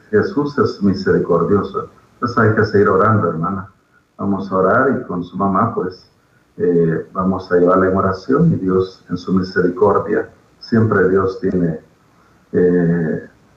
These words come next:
para Dios hasta el último segundo de nuestra vida ocupa para, eh, llevarnos a la salvación.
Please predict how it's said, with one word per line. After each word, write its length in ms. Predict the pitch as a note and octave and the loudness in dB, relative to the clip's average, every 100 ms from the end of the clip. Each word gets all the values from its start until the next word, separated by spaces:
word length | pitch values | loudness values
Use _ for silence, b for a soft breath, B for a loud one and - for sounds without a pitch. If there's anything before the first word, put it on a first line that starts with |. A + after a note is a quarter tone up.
| _ _ _ - - | _ _ _ -20 -4
para 280 | G2+ G2 F#2 | 0 2 4
Dios 420 | A#2+ C3 C3 - | 4 4 0 -4
hasta 340 | G2+ - - | -6 -6 -2
el 100 | F#2+ | 0
último 440 | A#2 A#2+ A2+ G2 F#2 | 2 2 2 2 0
segundo 760 | - G2 B2 A2+ G2 F#2 - - _ | -2 2 2 4 2 -2 -6 -18 _
de 80 | F#2+ | -4
nuestra 360 | F#2 F2+ G#2+ G#2+ | -4 -2 0 2
vida 500 | A2+ G2+ G2+ G2+ - - | 2 2 0 -2 -10 -10
ocupa 480 | - - E2+ F2+ | -8 -4 -2 -2
para, 500 | - E2+ D#2+ - - B B _ - | 0 2 2 -2 -8 B B _ -2
eh, 440 | E2+ E2 D#2 - | 0 0 0 -4
llevarnos 500 | F2+ F2+ F#2+ F2 E2+ | -2 0 2 0 0
a 80 | E2+ | 0
la 120 | E2+ | 0
salvación. 600 | D#2+ D#2+ D#2+ - - - | 0 -2 -4 -4 -10 -16